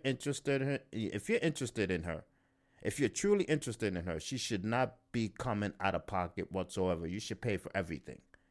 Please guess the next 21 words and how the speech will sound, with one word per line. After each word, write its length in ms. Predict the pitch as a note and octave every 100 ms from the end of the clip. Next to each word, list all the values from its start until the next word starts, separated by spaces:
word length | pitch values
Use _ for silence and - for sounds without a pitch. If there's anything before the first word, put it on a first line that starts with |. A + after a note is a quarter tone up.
| _ _ _ _ _ _ _ _ -
But 160 | D#3
this 200 | G3 -
is 120 | F#3
the 120 | C#3+ A#2+
same 540 | - D3 D#3+ D3+ A#2+
reason 440 | B2+ E3 B2+ G#2+
she 200 | F2+ E3+
should 240 | F3 - A2
not 260 | B2+ B2
complain 680 | - F#2+ - C3+ C3+ A#2 G2 -
at 300 | D3 F#3+ G3
all 560 | F3+ G#3+ G3 G#2 F2+ - _ _
to 100 | -
where 200 | C3 C3+
you 120 | B2
take 320 | A2 - G#2+ -
her 100 | A2+
on 160 | G2
a 40 | F2
first 340 | G#2+ F2+ D#2
date. 220 | - E2